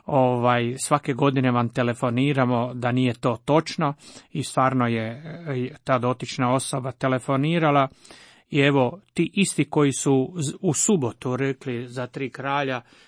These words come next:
da je to završetak božićnog vremena, ti iste osobe su jučer rekle: "Evo, danas završava na krštenje Gospodinovo",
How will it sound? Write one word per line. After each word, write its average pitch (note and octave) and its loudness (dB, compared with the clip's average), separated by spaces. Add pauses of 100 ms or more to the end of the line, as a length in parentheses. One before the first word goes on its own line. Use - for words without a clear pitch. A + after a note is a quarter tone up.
(160)
da C3+ -4
je B2+ -4
to C#3+ 0
završetak C3 -2 (1400)
božićnog C#3 2
vremena, D#3+ 4 (300)
ti C3+ -2
iste C3 -2
osobe B2+ -2
su B2 -2
jučer A#2+ -4
rekle: A#2 -6
"Evo, A2 -4
danas G#2+ -4
završava A2+ -6 (220)
na C3+ -4
krštenje A#2+ -8
Gospodinovo", C3 0